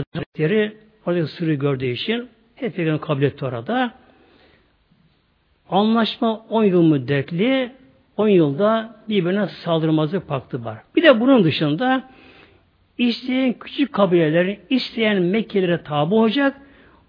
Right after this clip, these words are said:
onların koruması altına girecek, isteyen de Müslümanların tabi korumasına girecek. İşte o anda Huza kabilesi vardı Mekke'ye yakın, o peygamberimizin korumasını tercih etti.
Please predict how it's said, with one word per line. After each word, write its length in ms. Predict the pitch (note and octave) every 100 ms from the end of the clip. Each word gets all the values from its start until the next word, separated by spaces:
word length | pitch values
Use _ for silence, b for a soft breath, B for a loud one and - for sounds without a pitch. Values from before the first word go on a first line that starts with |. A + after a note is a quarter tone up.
| -
onların 520 | G#3+ B3 B3+ A#3+ A#3
koruması 460 | - G3 G#3+ G#3 G3+
altına 240 | F3 F#3
girecek, 460 | D#3+ F#3+ G3 C#4+ C#4+ - - - -
isteyen 480 | B3 - A3+ A3 A#3
de 160 | B3+
Müslümanların 640 | F#3+ F#3+ - G#3 F#3+ B3+ A#3+
tabi 320 | F#3 E3+ C4 B3+ - -
korumasına 300 | F#3 F#3+ G#3
girecek. 580 | C#3+ A#2+ A2+ G2+ - _ _ _ _ b b b b b
İşte 300 | C4+ - C4
o 140 | C#4 C#4+
anda 640 | G#3 E3 A#3 A#3+ A#3 C4 _ _ _ _ _ _ _ _ _ -
Huza 480 | A#3+ F#3+ A3 G#3+
kabilesi 540 | - F3+ E3+ F3 - E3
vardı 240 | D3 D3+
Mekke'ye 320 | D#3 D3 D#3+
yakın, 500 | C#3+ C#3 C#3 C4+ C4+ - B B B _
o 260 | A#3+ C#4 -
peygamberimizin 640 | G3 G3+ G3+ G3+ A3 C4 -
korumasını 600 | - F#3+ F#3+ E3+ F#3+ E3+
tercih 440 | - - C3+ B2
etti. 240 | G#2+ -